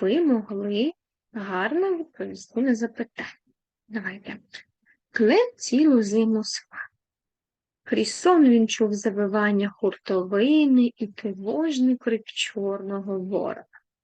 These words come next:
Холодний вітер гойдав його віти, вигинав їх.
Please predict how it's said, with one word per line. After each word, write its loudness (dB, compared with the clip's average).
Холодний 2
вітер 2
гойдав -2
його -4
віти, 0
вигинав -6
їх. -20